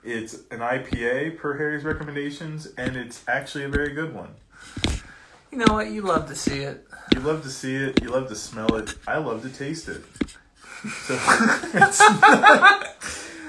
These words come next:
Speaker 1: it's n-,
Speaker 2: Uh,
Speaker 1: there's
Speaker 2: all right.
Speaker 1: nine percent alcohol. Uh, London three yeast.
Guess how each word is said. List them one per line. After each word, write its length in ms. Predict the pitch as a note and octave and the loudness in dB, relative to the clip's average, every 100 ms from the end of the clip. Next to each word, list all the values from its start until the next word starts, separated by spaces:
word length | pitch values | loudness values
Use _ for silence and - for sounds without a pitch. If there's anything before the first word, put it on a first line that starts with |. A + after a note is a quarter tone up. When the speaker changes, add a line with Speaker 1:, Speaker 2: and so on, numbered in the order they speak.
| A3 B3+ B3 A#3 - | -10 -8 -8 -12 -6
Speaker 1:
it's 180 | D#3+ D#3+ | -6 -4
n-, 180 | D#3 - - - - - | -2 -4 -6 -12 -18 -8
Speaker 2:
Uh, 560 | G#3 G3+ G3 E3+ C#3+ D#3+ | 2 6 8 8 6 4
Speaker 1:
there's 140 | E3 | 4
Speaker 2:
all 60 | E3+ | 4
right. 40 | |
Speaker 1:
nine 260 | D#3 F3+ F#3+ | 6 6 4
percent 380 | F3+ - F3 C#3 | -4 -2 0 2
alcohol. 800 | B2 B2+ A#2+ B2+ A#2+ A#2 A#2 - _ _ _ _ _ _ - _ _ _ _ _ _ | 0 0 -4 -2 0 -2 -4 -18 _ _ _ _ _ _ -20 _ _ _ _ _ _
Uh, 460 | A2+ A2+ A2+ A2 G#2+ G#2+ _ - | -8 -6 -4 -4 -6 -12 _ -8
London 340 | A#2 D3+ E3 | -6 -4 -4
three 340 | D#3 - C#3+ D#3+ | -6 -8 -6 -6
yeast. 600 | B2 G#2+ C3 - - | -6 -10 -10 -14 -20